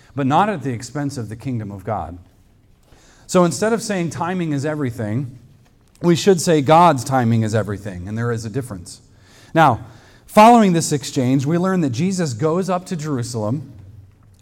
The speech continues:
presumably getting prayerful authorization from the Father. So he goes there, but he goes in secret because Jesus is humble. Upon arrival, look at verse eleven, we learn that everyone's looking for him.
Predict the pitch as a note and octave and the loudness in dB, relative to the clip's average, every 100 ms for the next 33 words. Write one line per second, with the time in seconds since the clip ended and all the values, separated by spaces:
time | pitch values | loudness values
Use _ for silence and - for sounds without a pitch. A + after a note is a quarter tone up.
0 | - E3+ C3 F#3 G3 F#3 E3+ D3 D#3 D3+ | -6 -4 2 4 4 2 2 2 2 2
1 | C#3 D#3+ E3 E3 E3 C#3 C#3+ C#3 D3+ C#3 | 0 2 2 2 -2 -2 -2 -4 -4 -4
2 | C3 C3 C3+ C3+ C#3 C3 C3 B2+ A2 A2 | -2 -4 -4 -6 -4 -4 -2 -4 -2 -2
3 | D3 - - - - - - D#3 E3+ C3 | -4 -8 -20 -20 -20 -10 0 2 2 4
4 | E3+ G#3+ F#3+ D3+ B2+ D3 D3+ C3+ E3 G3+ | 6 6 6 4 4 4 2 4 4 2
5 | G3+ G3 - C3+ A2 A#2+ C3+ C3 D3 B2 | 0 -6 -6 -6 -4 -4 -4 -6 -6 -6
6 | A#2+ F3+ E3 F3+ C3 C3+ C#3 C3 F#3+ F#3 | -6 -6 -6 -8 -6 -6 -4 -4 -2 0
7 | D3+ G2+ F2 - _ _ _ _ _ - | 0 -2 -6 -16 _ _ _ _ _ -8
8 | D3+ E3+ G3+ G#3+ F#3+ C3 C3 D#3+ D#3 E3+ | -4 2 4 4 2 2 2 2 0 0
9 | D3 D3+ E3 B2+ A2 A#2+ C#3+ - - - | -2 -2 0 0 2 0 -2 -8 -18 -8
10 | C3 F3+ F3+ E3 D#3+ D#3+ F3 F#3+ G3+ F#3+ | 0 2 4 2 2 4 4 4 0 -2
11 | C#3 D#3+ D#3+ C#3+ - B2 G#2 G2 D#2 | -2 -4 -2 -6 -4 -6 -6 -8 -14